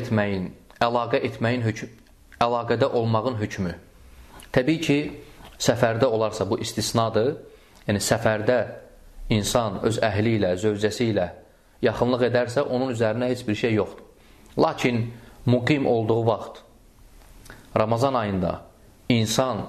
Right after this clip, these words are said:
öz zövcəsi ilə əlaqədə olarsa, yaxınlıq edərsə, alimlər icma ediblər ki, onun orucu batil olur. Orucu batil olur və həmin insanın üzərinə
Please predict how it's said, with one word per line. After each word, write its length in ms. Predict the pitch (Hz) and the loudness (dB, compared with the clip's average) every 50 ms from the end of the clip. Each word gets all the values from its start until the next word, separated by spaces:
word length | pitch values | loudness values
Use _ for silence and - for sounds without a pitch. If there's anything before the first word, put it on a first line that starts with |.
| - - - - - - - - - | -12 -18 -20 -20 -20 -20 -20 -6 -2
öz 240 | - 143 139 127 120 | 0 0 2 4 4
zövcəsi 520 | 127 120 110 107 113 110 107 - 127 117 113 | 2 2 4 2 2 2 2 2 0 2 2
ilə 140 | 101 87 85 82 - - - - - - - - - - - - - - - - - - - - - - - - - - - - | 2 0 -2 -4 -8 -16 -20 -20 -20 -20 -20 -20 -20 -20 -20 -20 -20 -20 -20 -20 -20 -20 -20 -20 -20 -20 -20 -20 -20 -20 -4 0
əlaqədə 460 | - 120 117 120 120 113 123 123 113 131 | 0 2 2 0 0 0 0 2 2 2
olarsa, 540 | 123 120 117 107 98 92 - - - - - - - - _ - - - - - - - - - - - | 2 2 0 -2 -2 -4 -8 -10 -10 -12 -12 -18 -20 -20 _ -20 -20 -20 -20 -20 -20 -20 -20 -20 -6 0
yaxınlıq 600 | - 113 123 117 117 127 123 127 135 139 135 - - 135 | 2 2 2 2 2 0 0 2 0 -2 -2 0 0 0
edərsə, 500 | 120 113 135 131 131 131 - 127 127 131 143 147 147 - - - - - - _ - | 2 2 2 2 0 0 0 0 0 0 0 -2 -4 -8 -12 -18 -20 -20 -8 _ -2
alimlər 460 | 117 117 113 117 120 131 131 123 - 123 113 | 0 0 0 2 2 2 2 0 0 -2 -2
icma 320 | 104 110 120 123 131 127 | -2 0 0 0 0 0
ediblər 400 | 120 117 117 110 110 107 104 98 | 0 -2 -2 -2 0 0 -2 -2
ki, 140 | - - 131 - | -2 -4 -2 -2
onun 240 | 123 113 117 117 | 0 0 0 0
orucu 380 | 113 120 113 104 107 101 110 117 104 | 0 0 -2 -2 -2 -2 -2 -2 0
batil 360 | 107 101 98 - - 107 95 | 0 0 0 0 0 0 0
olur. 180 | 87 82 82 82 - - - _ _ _ - - - - - - - - | 0 -2 -6 -10 -14 -20 -20 _ _ _ -20 -20 -20 -20 -20 -4 0 2
Orucu 460 | 117 123 120 120 117 117 143 147 135 120 | 2 2 2 0 0 2 2 2 2 4
batil 440 | 127 120 120 120 113 117 139 135 139 | 2 2 2 0 -2 -2 -2 0 0
olur 540 | - 123 117 117 123 135 147 151 156 - - - - - - - | 2 2 2 2 2 2 2 0 -2 -4 -8 -14 -18 -20 -8 -4
və 120 | - 123 110 | -2 -2 0
həmin 440 | 113 120 123 123 139 151 156 151 - 143 127 123 | 0 0 0 0 0 -2 -2 -2 -4 -2 -2 0
insanın 540 | 120 113 117 - 123 123 131 147 151 - - | 0 0 0 0 0 0 0 -2 -4 -4 -4
üzərinə 540 | 127 113 120 120 117 117 120 135 151 - | -2 2 2 2 2 2 0 0 0 -2